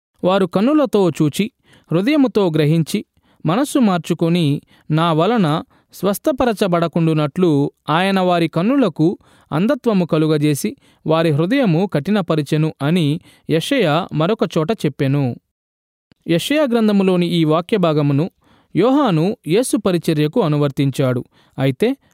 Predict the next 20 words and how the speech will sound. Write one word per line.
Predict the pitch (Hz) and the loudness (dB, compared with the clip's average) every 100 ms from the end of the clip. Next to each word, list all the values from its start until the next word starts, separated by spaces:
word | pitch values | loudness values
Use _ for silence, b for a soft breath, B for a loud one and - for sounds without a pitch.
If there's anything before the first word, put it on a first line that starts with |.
| _ | _
అతను | 156 165 220 | -4 0 0
తన | 190 190 | 0 0
అనువాదమును | 165 165 269 285 214 180 175 | 0 0 0 2 2 0 0
ధృవీకరించిన | 202 147 185 269 220 190 165 160 | 0 0 0 0 0 0 0 -2
విధానమును | 147 147 147 151 214 | 0 0 0 0 0
వినండి. | 131 131 135 131 123 b b b b | 0 -2 0 -2 -4 b b b b
తరువాత | 165 233 311 247 | -2 0 0 0
వచనములో | 202 175 175 165 180 160 143 b b - | 0 0 0 0 2 2 0 b b -6
యోహాను | 175 233 294 | -2 0 0
సువార్త | 247 208 190 175 | 0 0 0 -2
పన్నెండవ | 175 165 208 247 | -4 -2 0 0
అధ్యాయం | 190 156 170 165 | 0 0 0 2
నలభై | 151 143 143 | 0 0 0
ఒకటవ | 151 175 | 0 0
వచనములో | 190 160 151 143 143 - b b b | -2 0 -2 0 0 -2 b b b
ప్రవక్త | - 196 262 254 | -2 -2 0 0
యొక్క | 214 - | 0 0
ఉద్దేశమును | 160 143 214 214 165 160 208 | -2 0 0 0 -2 0 0
అతడు | 151 196 | -2 -2
నివేదించాడు. | 202 147 147 151 131 127 127 127 123 | 0 2 0 0 -2 -2 -2 -2 -4